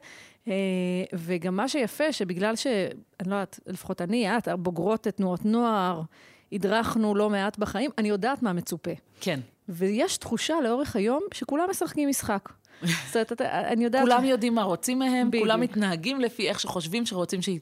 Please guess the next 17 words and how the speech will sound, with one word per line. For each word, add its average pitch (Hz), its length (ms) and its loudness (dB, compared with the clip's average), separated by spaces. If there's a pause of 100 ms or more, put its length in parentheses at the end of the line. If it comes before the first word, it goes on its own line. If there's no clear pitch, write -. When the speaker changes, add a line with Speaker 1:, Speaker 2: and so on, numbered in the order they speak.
(120)
Speaker 2:
שהם 160 140 -2
יתנהגו. 156 540 -2 (120)
Speaker 1:
כן. 190 200 2 (440)
היה, 220 480 0
היה 202 200 2
איזשהו 233 260 -2
קטע 320 260 0
שציוותו 190 1300 -2
אותנו 202 260 0
לזוגות, 202 460 0
ו-, 185 340 2
וישבתי 180 680 0
עם 202 100 2
איזה 180 160 0
מישהו 247 240 0
ואמרתי 214 300 0
לו, 220 140 2